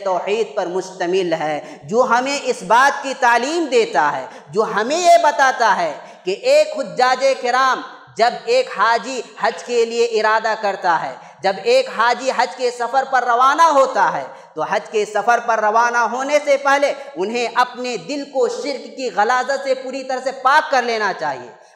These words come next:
उन्हें अपने आप को पूरी तरह से शिर्क से बेजार कर लेनी चाहिए। लेकिन आज अफसोस की बात ये होती है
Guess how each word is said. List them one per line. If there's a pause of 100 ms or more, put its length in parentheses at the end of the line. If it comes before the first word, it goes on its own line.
उन्हें
अपने
आप
को
पूरी
तरह
से
शिर्क
से
बेजार
कर
लेनी
चाहिए। (380)
लेकिन
आज
अफसोस
की
बात
ये
होती
है